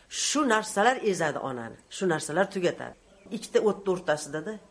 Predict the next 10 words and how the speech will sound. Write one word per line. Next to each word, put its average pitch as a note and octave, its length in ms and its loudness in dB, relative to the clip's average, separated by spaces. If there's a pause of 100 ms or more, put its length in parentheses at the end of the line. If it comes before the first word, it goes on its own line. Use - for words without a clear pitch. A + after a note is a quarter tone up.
(140)
"Kechvoray", F#3+ 600 2
desa D3 280 -8
bolasi, C3+ 440 -4 (360)
kechmay G3 480 -2
desa, D3 200 -10
kechadigan C#3+ 560 -6
holatda F#3 500 -2 (200)
bolani F3 340 0
qilayotgan F3 420 -2
ishlari F3 500 0